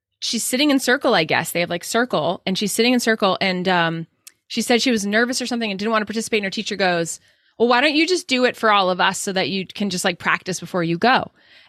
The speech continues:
And, and I, I asked her teacher later, I was like, "That was pretty bold to call her out." She's like, "I know. I kinda rolled the dice. I didn't know she was gonna say, like, 'No way.' And I was gonna regret that I had asked that."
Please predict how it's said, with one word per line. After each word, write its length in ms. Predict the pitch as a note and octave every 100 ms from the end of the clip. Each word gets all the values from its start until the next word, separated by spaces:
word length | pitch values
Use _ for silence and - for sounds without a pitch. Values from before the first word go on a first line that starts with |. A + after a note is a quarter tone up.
| -
And, 200 | C4+ C4
and 140 | C4+
I, 60 | C4
I 140 | A#3+ C4
asked 280 | D4 B4
her 80 | A#4
teacher 300 | F4 E4+ D4
later, 180 | A#3+ B3
I 40 |
was 80 | G3+
like, 140 | G3 F#3
"That 120 | G3
was 140 | G4
pretty 220 | - C#5+
bold 360 | C4 G#3 A#3 A3+
to 60 | F#3+
call 200 | G3+ G3+
her 80 | G3+
out." 80 | G3
She's 160 | G3+
like, 80 | G3+
"I 80 | G3+
know. 140 | G#3 F#3
I 80 |
kinda 240 | F3 A3+ A#3
rolled 180 | B3 A#3
the 60 |
dice. 240 | A#3 G#3+ G3+
I 60 |
didn't 140 | G#3+ A3+
know 100 | A3+
she 160 | - B3
was 120 | G#3+
gonna 180 | A3 G3
say, 220 | G#3+ F#3+
like, 180 | F#3 F3+
'No 180 | F3+
way.' 220 | F3+ G3+ B3
And 100 | G#3+
I 60 |
was 120 | F#3 F3
gonna 160 | G3
regret 320 | F#3 F3 F3+
that 100 | F#3
I 80 | F3
had 80 | E3
asked 280 | D#3+ A#3+ -
that." 240 | D#4+ F4+